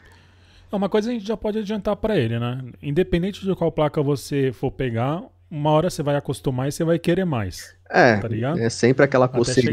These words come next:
Speaker 2: coceirinha,
Speaker 1: última
Speaker 2: né?
Speaker 1: do mercado.
Speaker 2: É sempre aquela coceirinha, né? Quanto mais você tem, mais você quer. O, a
Speaker 1: É.
Speaker 2: síndrome do P C gamer, né? Normal. Mas independente da placa que ele pegar, ele vai tá muito bem servido. São placas excelentes, assim. Hoje, e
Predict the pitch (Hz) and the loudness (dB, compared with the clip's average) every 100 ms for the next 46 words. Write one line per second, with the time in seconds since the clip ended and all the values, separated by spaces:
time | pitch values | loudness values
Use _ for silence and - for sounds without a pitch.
0 | 110 117 147 147 175 175 165 175 - 127 | 2 2 0 0 -2 -2 -2 -6 -6 -6
1 | 110 101 - - 349 - 170 202 202 202 | -6 -10 -18 2 2 8 8 8 6 4
2 | 208 233 - 233 123 110 113 113 104 104 | 4 0 4 6 6 4 2 2 2 2
3 | 107 - 123 117 113 117 117 160 139 104 | 0 0 0 2 0 0 0 0 0 -4
4 | - - - - - 110 107 113 123 110 | -6 -20 -20 -4 4 6 6 4 2 2
5 | 110 107 113 107 - 107 107 101 98 101 | 2 2 0 -2 0 0 2 0 -2 -2
6 | 101 104 107 113 104 98 - - - - | -4 -4 0 2 2 0 -8 -20 -20 -20
7 | - _ - 110 104 107 113 123 113 113 | -20 _ 0 4 6 4 4 6 6 4
8 | 123 - 113 110 113 110 - 113 110 117 | 0 2 2 2 2 2 6 6 8 6
9 | 131 131 127 117 117 156 185 170 139 139 | 6 4 4 4 4 4 2 2 4 4
10 | 135 104 98 110 127 - _ - 104 107 | 2 2 -2 -4 -4 -16 _ -10 -4 2
11 | 104 104 104 107 - 110 101 107 120 107 | 2 2 -2 -4 0 2 2 0 -4 -8
12 | - 104 120 - - - - - - - | -4 -6 -6 -14 -20 -20 -20 -20 -20 -20
13 | - - 147 156 151 151 143 | -12 4 8 8 8 2 4